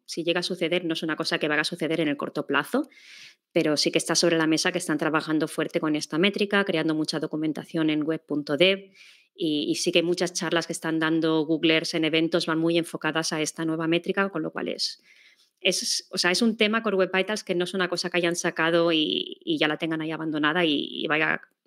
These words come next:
acabar siendo deprecada, por lo menos en el corto plazo. Luego nunca se sabe, ¿no? Con A M P también en su día hicieron mucho <laughs> hincapié, mucho esfuerzo y tal, y al final, pues recientemente esto ya no, no se tiene en cuenta, ¿no?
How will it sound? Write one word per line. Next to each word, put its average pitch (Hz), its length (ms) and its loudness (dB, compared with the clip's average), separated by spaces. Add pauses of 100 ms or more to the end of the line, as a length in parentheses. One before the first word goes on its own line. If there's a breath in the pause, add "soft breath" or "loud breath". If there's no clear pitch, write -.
acabar 151 340 0
siendo 160 260 0
deprecada, 160 440 0
por 175 120 2
lo 165 60 2
menos 180 240 2
en 180 80 2
el 160 60 -2
corto - 280 -4
plazo. - 340 -10 (500)
Luego 180 180 2
nunca 185 160 2
se 180 100 -6
sabe, 160 240 0
¿no? 185 140 2
Con 175 120 2
A 170 80 2
M 185 140 2
P 190 140 2
también 180 240 0
en 180 80 0
su 180 160 -4
día 175 180 2
hicieron 175 320 -2
mucho 170 440 0
<laughs> - 720 -14
hincapié, 185 560 2
mucho 180 240 -2
esfuerzo 180 340 -4
y 175 60 -2
tal, 175 240 0
y - 20 2
al 190 120 0
final, 165 300 -2
pues 180 140 -2
recientemente 165 720 -2
esto 170 180 -8
ya 160 160 -6
no, 160 480 -8 (220)
no 170 80 -10
se 165 120 -2
tiene 151 180 -4
en 147 80 -6
cuenta, 160 360 -8
¿no? - 160 -12